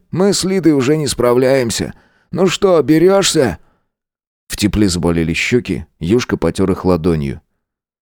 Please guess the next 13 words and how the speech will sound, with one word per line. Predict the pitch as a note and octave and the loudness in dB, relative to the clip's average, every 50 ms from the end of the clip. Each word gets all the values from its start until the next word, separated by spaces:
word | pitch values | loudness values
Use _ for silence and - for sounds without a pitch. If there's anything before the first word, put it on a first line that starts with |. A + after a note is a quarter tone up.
| _ - | _ -8
"Сразу | - - C#3+ F3+ D4 D4 G3 F#3+ G3 | -4 0 2 2 4 4 4 4 2
скажу, | E3 - - F3+ E3 C#3+ C#3+ C#3 B2+ | 2 2 2 2 2 4 4 2 4
будет | A#2 C3 E3 E3 F#3 F#3 - | 4 2 2 2 2 -2 0
тяжело", — | F#3+ G3 E3 F3+ F#3+ F3+ E3 D#3 D#3 D3+ C3 G#2 - _ _ | 0 0 2 4 2 4 4 4 4 4 2 0 -4 _ _
предупредил | - G2 G2 F#2+ F#2 E2 F#2 F#2 E2 F#2+ F2+ E2 | 0 0 2 2 2 0 0 -2 0 0 0 2
Роман. | E2+ F2 F2+ F2+ E2+ D#2+ - - _ _ _ _ _ | 2 2 2 0 0 -2 -4 -8 _ _ _ _ _
"Ну, | - A3 A3 A3 A3+ A3+ G#3+ G#3 _ _ | 0 2 4 6 6 4 4 0 _ _
где | - F#3+ G3+ F#3+ F3 F3+ G3+ A3+ B3+ B3+ | -6 -2 -2 0 2 4 4 4 4 4
вы | A#3 B3+ B3 | 4 2 2
там?" — | B3+ - G#3+ F#3+ F#3 F#3 F3+ F3+ - _ _ _ - | 2 2 4 4 6 4 4 2 -2 _ _ _ -6
громко | - - G2 G#2 A#2+ B2 A#2 - A2 | -2 0 2 2 2 2 2 -2 0
позвала | - A2 F#2+ F#2+ F#2+ F2+ F2+ F#2 F#2 | 0 0 0 2 2 2 4 4 4
Лидия. | F2+ F2+ F2 D#2+ C#2 C#2 B1 G#1 - _ | 2 2 0 0 -2 -4 -6 -6 -8 _